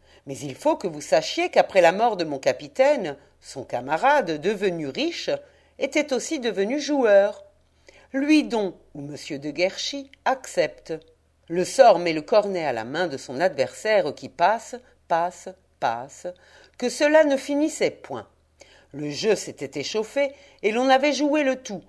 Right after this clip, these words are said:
le tout du tout, les petites moitiés, les grandes moitiés, le grand tout, le grand tout du tout, lorsqu'un des assistants s'avisa de dire à monsieur de Guerchy, ou au camarade de mon capitaine, qu'il ferait bien de s'en tenir là et de cesser de jouer,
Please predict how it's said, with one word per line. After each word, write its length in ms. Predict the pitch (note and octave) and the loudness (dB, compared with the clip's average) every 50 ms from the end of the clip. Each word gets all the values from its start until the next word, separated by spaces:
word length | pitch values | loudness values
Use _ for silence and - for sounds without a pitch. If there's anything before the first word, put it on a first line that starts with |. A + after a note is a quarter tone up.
| _ _ _ _ - | _ _ _ _ -14
le 120 | B2 A#2+ A#2 | -12 -12 -12
tout 280 | - - D#4+ F4+ F4+ | -6 0 0 2 2
du 200 | E4 E4 D#4+ D#4 | 2 0 -2 -2
tout, 240 | - C4+ B3+ A#3+ A#3+ - _ _ _ _ _ _ - | -2 -2 -2 -2 -4 -8 _ _ _ _ _ _ -12
les 100 | B2+ B2+ | -12 -10
petites 420 | - - D3 C3+ - - C#3+ - | -10 -8 -10 -10 -10 -10 -10 -8
moitiés, 480 | D#3 D3 D3 C3 B2+ - - B3 C4 C#4 | -6 -4 -4 -2 -4 -2 0 0 2 2
les 120 | C4 A3 | 2 0
grandes 300 | D#3 D#3 F3 F3 E3+ D3+ | 0 0 0 0 0 0
moitiés, 460 | C#3 B2 A#2 A2+ A#2 - - A#3 C4+ C#4 | -2 -2 -2 -4 -4 -4 -2 0 0 0
le 100 | B3 D#3+ | 0 -2
grand 240 | C#3 B2+ B2+ B2+ | -2 -4 -4 -4
tout, 260 | - - - C4+ D4 C#4+ | -6 -6 -4 -2 -2 0
le 120 | C#4 G#3 | 0 -2
grand 260 | - D3+ D3+ D3 C#3+ | -2 -2 -2 -2 -2
tout 180 | C#3+ - G#3+ G3+ | -4 -6 -10 -10
du 200 | E3 D#3 D#3 - | -8 -10 -12 -6
tout, 260 | - D4+ E4 F4 E4+ - - - - _ _ - | -2 0 0 0 0 -4 -12 -20 -20 _ _ -4
lorsqu'un 460 | F3+ G3+ C4 D4+ - - - - G#3+ | 0 2 2 2 0 -2 -6 -4 -4
des 240 | G3+ F3+ F#3 F3 E3+ | -2 -2 -2 -2 -2
assistants 540 | A3 A#3 - - G#3 - - - - C#4 C#4+ | -4 -4 -6 -8 -14 -16 -8 -4 -4 -4 -2
s'avisa 500 | C#4 - G3+ F3+ F3 G3 F3 G#3 B3 A#3+ | 0 2 2 2 2 0 0 2 2 2
de 140 | G3 F3 E3+ | 2 -2 -6
dire 280 | D3+ F3+ A#3+ B3 G3 | -6 -6 -4 0 0
à 60 | E3+ D3+ | 0 0
monsieur 380 | D3+ E3 F3 - - B3+ A#3+ | 0 -4 -8 -8 -8 -8 -6
de 100 | F#3 E3+ | -6 -6
Guerchy, 600 | D3 B2 C#3 C3 C3 - - - - C4+ C#4+ C#4+ - - _ _ _ _ _ _ - | -6 -2 0 0 0 -2 -4 -10 -8 -8 -10 -10 -12 -20 _ _ _ _ _ _ -18
ou 160 | C3 B2+ B2+ B2+ | -16 -14 -14 -10
au 20 | |
camarade 720 | - - D#3+ D3+ E3 E3 E3 F3+ G#3+ A3 G3 E3+ C#3 B2+ A#2 | -4 -2 -2 0 0 0 2 6 6 8 8 6 4 0 -8
de 120 | G#2 A#2+ | -8 -10
mon 140 | A2+ A2 A2+ | -10 -10 -6
capitaine, 760 | - B2 A#2 - - A3+ A3 - C#4 C#4 C#4 C4+ B3 A#3 A3+ - - - - - _ _ - | -4 -4 -4 -4 -6 -10 -4 0 2 2 2 2 -2 -4 -10 -12 -16 -20 -20 -20 _ _ -6
qu'il 160 | - C#4+ C#4+ | -4 -4 -2
ferait 320 | C#4+ - D#4+ D4+ D4+ D4+ D4 | 0 2 4 6 6 6 4
bien 220 | - D#4 F4+ F#4 | 4 2 0 2
de 120 | C4+ C#4 C4+ | 2 0 0
s'en 180 | - C4 B3 | 0 -2 -6
tenir 440 | - - C4 A#3+ A3+ G#3+ G3 F3 F3 | -4 -2 -4 -2 -2 0 0 2 2
là 200 | F3 F#3+ A#3+ - - - - _ _ _ - | 2 2 0 -2 -6 -18 -20 _ _ _ -6
et 100 | - A3 | -6 -4
de 140 | F#3+ B3 A#3 | -2 -2 -2
cesser 420 | - - A#3+ G#3+ - - D#4 D#4 | -2 -4 -4 -6 -4 -4 -4 -4
de 140 | A#3+ A#3 A3+ | -2 -4 -6
jouer, 460 | G3+ G3+ C4+ C4 A#3 G#3+ G3+ G#3 G#3 | -4 -4 -2 -2 2 2 2 0 0